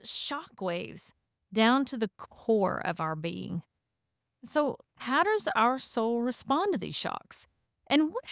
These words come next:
happens to our sense of identity in the process? Well, today on the show, we're going to explore a personal narrative with a friend you and I have grown to love over the past six months as he shares his own experiences of adjustment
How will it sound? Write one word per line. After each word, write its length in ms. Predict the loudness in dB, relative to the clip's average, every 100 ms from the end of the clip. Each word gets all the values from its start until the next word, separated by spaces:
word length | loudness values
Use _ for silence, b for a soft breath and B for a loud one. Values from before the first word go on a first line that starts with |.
| 2
happens 420 | 2 4 0 -2
to 220 | -6 -6
our 240 | 0 0 0
sense 420 | -2 -2 0 0
of 120 | -2
identity 880 | -2 -2 0 6 6 4 -2 -12 -12 -4
in 100 | -4
the 80 | -4
process? 720 | -4 -6 -6 -10 -10 -12 -18 _ _ _ _ _ _
Well, 100 | -8
today 320 | -2 2 4
on 140 | 4 2
the 80 | 0
show, 460 | -2 -2 0 -2
we're 180 | -2 -2
going 320 | 0 0 0
to 140 | -4 -8
explore 440 | -8 -10 -6 -4
a 120 | -4
personal 640 | -6 -10 -4 -4 -2 -2 2
narrative 480 | 2 0 -2 -2
with 140 | -2 -2
a 60 |
friend 500 | -2 -4 -2 0 0
you 280 | -2 -2 0
and 100 | 0
I 160 | -2 -4
have 220 | -8 -8
grown 260 | -4 -2 -2
to 120 | -2
love 560 | 0 4 4 2 -4 -8
over 240 | -4 -4 -4
the 120 | -6
past 460 | -6 -4 -4 -4 -6
six 300 | -8 -4 -2
months 400 | 2 0 -2 -10 _ _ _ 2
as 280 | 2 2
he 260 | -4 -4 -2
shares 540 | -2 -2 2 2 0 -2
his 200 | -6 -4
own 280 | -4 -2 -2
experiences 1000 | -6 -10 -2 2 4 2 -2 -4 -2 -2
of 180 | -4 -4
adjustment 800 | -4 -2 -2 -2 -4 -4 -4